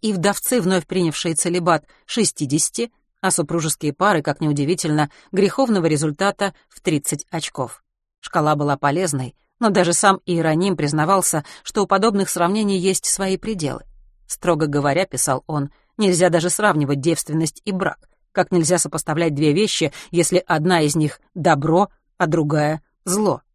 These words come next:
Как только мне попадается такое высказывание, а в раннем христианстве их пруд-пруди,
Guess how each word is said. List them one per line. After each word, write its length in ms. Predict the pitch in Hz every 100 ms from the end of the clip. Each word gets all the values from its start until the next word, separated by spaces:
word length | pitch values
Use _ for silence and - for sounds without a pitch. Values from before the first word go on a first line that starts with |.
| _ _ _ _ _ _ _ _
Как 200 | - 208 -
только 340 | 202 139 135
мне 160 | 139 151
попадается 560 | 160 151 170 151 165
такое 260 | 147 175 160
высказывание, 760 | 147 - 240 180 143 139 143 - _ _
а 160 | 165 143
в 60 |
раннем 300 | 170 160 151
христианстве 580 | 139 156 - 160 143 160
их 100 | 160
пруд-пруди, 640 | - 220 - 151 135 127